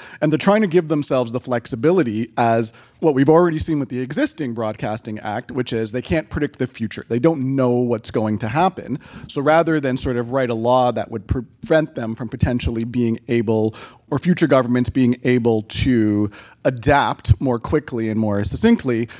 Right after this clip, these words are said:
they've left it a bit open. And, and I agree that, that that does create concerns for people who primarily, fo-, whose businesses, and some businesses can get quite large,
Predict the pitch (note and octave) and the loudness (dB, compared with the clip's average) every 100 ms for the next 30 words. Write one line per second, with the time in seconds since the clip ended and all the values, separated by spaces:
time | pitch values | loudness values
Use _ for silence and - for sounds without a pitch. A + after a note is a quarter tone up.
0 | - _ C3+ B2+ C#3 - C3 A#2+ A2 A#2 | -20 _ 2 4 2 0 -2 2 2 4
1 | D#3+ C#3+ B2 A#2+ - C3 B2 A#2+ B2+ C3+ | 2 4 2 0 0 0 0 0 2 4
2 | C#3+ A#2+ A#2 A2+ B2 A2 B2 - B2+ A#2+ | 4 2 0 2 0 2 0 0 -4 0
3 | - A#2+ A#2 A2+ B2 C3+ C3+ B2+ A#2+ A2+ | 2 4 4 4 4 2 2 2 2 2
4 | B2 - B2 A2+ A2+ A2+ - C3 C#3+ A#2 | -2 0 0 0 0 0 0 2 2 4
5 | C#3+ C3 A#2+ A#2+ A2 C3+ - - C#3 D#3 | 4 4 0 0 0 0 -6 -2 2 2
6 | C#3+ B2+ B2+ B2+ B2+ A#2+ - A#2 A2+ A2 | 2 0 -4 -4 -2 -2 -2 -2 -2 0
7 | G#2 F3+ | 0 0